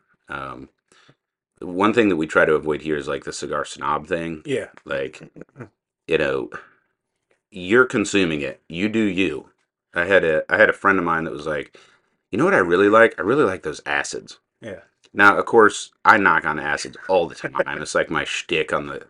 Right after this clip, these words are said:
Speaker 1: on the show. Partly 'cause I had a, like, it was one of the first cigars that I smoked when I was getting into it. And I was
Speaker 2: Oh,
Speaker 1: like,
Speaker 2: yeah.
Speaker 1: "This is garbage. How would it, how is this even a thing?" And then somebody was like, "You know, that's a flavored cigar." I'm like, "What?"
Speaker 2: <laughs>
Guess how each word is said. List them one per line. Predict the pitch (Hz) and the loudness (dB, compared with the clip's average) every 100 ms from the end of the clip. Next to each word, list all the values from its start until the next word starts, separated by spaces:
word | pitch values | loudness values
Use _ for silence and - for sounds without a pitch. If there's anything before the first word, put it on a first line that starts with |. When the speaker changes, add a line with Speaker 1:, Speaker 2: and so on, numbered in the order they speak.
| _ | _
Speaker 1:
on | 67 | -16
the | 64 | -14
show. | - 73 65 - _ - _ _ _ _ | -8 -8 -8 -16 _ -20 _ _ _ _
Partly | 147 143 98 | 6 8 6
'cause | 90 | 2
I | 80 | 0
had | 87 71 | 0 -2
a, | 55 - _ _ _ _ _ | -6 -14 _ _ _ _ _
like, | 87 92 | -4 -2
it | |
was | 87 | -2
one | 107 | -2
of | 101 | -2
the | |
first | - 98 - | 0 0 0
cigars | 87 85 80 80 | -2 0 0 -2
that | 67 | -8
I | |
smoked | - - - - - | -10 -14 -18 -20 -18
when | 78 | -16
I | |
was | 73 | -14
getting | - 71 71 | -12 -12 -12
into | 69 62 | -14 -16
it. | - | -14
And | |
I | 82 | -8
was | 104 | -2
Speaker 2:
Oh, | |
Speaker 1:
like, | 123 | -2
Speaker 2:
yeah. | 120 _ _ _ | -2 _ _ _
Speaker 1:
"This | 139 - | -8 -8
is | - _ _ | -16 _ _
garbage. | - 135 185 123 90 - - | 0 2 4 2 -2 -8 -8
How | 117 175 | -4 -2
would | 160 | -2
it, | 80 - - - | -4 -14 -20 -18
how | - 139 175 | -10 -4 -2
is | - | -2
this | 98 123 | -6 -6
even | 131 | -6
a | - - _ | -8 -14 _
thing?" | 147 147 - - - _ _ _ _ _ _ _ | -12 -10 -14 -20 -20 _ _ _ _ _ _ _
And | 92 95 | -2 0
then | |
somebody | 90 92 85 | 0 -2 0
was | |
like, | 78 78 92 | 0 -2 -2
"You | |
know, | 113 110 | 0 2
that's | 87 - | 2 0
a | |
flavored | - - 92 82 76 78 | -10 -2 -2 -2 -8 -10
cigar." | - 85 82 - - _ _ - | -8 -6 -6 -8 -20 _ _ -18
I'm | |
like, | 76 - - | -18 -18 -18
"What?" | 127 214 262 _ | -14 -12 -14 _
Speaker 2:
<laughs> | - | -12